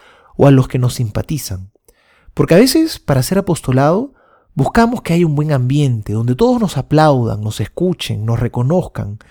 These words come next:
donde vayan a darse muchos y buenos resultados. Pero el Señor nos dice hoy que no es así. Jesús pudo haber llamado a muchas personas, pero él, pero escogió al que a los ojos del mundo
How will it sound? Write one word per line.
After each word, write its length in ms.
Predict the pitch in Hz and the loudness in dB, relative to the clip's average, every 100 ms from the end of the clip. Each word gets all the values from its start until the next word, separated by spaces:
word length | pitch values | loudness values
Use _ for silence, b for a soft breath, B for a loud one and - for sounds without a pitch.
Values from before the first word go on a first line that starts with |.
| b b b b | b b b b
donde 220 | 160 160 | 4 8
vayan 340 | 196 262 277 220 | 8 8 6 4
a 100 | 175 | 4
darse 460 | 214 233 - 233 | 4 2 0 -2
muchos 680 | 208 220 294 - 320 339 - _ _ | 0 0 0 0 -2 -4 -12 _ _
y 100 | - | 2
buenos 320 | 139 151 151 131 | 4 6 4 2
resultados. 760 | 120 101 95 92 92 107 _ _ _ _ _ _ _ _ | -2 -6 -6 -6 -8 -14 _ _ _ _ _ _ _ _
Pero 160 | 143 143 | 4 4
el 60 | |
Señor 300 | - 165 214 | 4 2 2
nos 120 | 185 147 | 2 0
dice 260 | 170 147 | 0 0
hoy 200 | 151 196 | 0 0
que 140 | - 117 | -2 -2
no 100 | 131 | -2
es 120 | 131 | -4
así. 340 | 110 156 147 - _ _ _ _ _ _ | -6 -6 -8 -10 _ _ _ _ _ _
Jesús 360 | - 160 - 277 | -4 0 0 0
pudo 240 | - 311 | 0 2
haber 120 | 262 220 | 4 4
llamado 240 | 214 233 | 4 2
a 40 | |
muchas 300 | 190 233 220 | 2 0 -2
personas, 640 | - 139 190 117 107 - _ _ _ _ - - | -2 -2 -2 -4 -6 -12 _ _ _ _ -8 2
pero 220 | 135 135 | 4 6
él, 240 | 127 - _ | 4 -2 _
pero 180 | - 123 | -2 0
escogió 540 | 113 120 - 175 233 - _ _ _ - | 0 -4 0 2 0 -4 _ _ _ -6
al 160 | - 147 | 0 2
que 100 | 160 | 2
a 20 | |
los 180 | 151 190 | 0 0
ojos 220 | 254 247 | 0 0
del 140 | 160 143 | 2 0
mundo 480 | 196 226 233 294 | -2 -2 -6 -8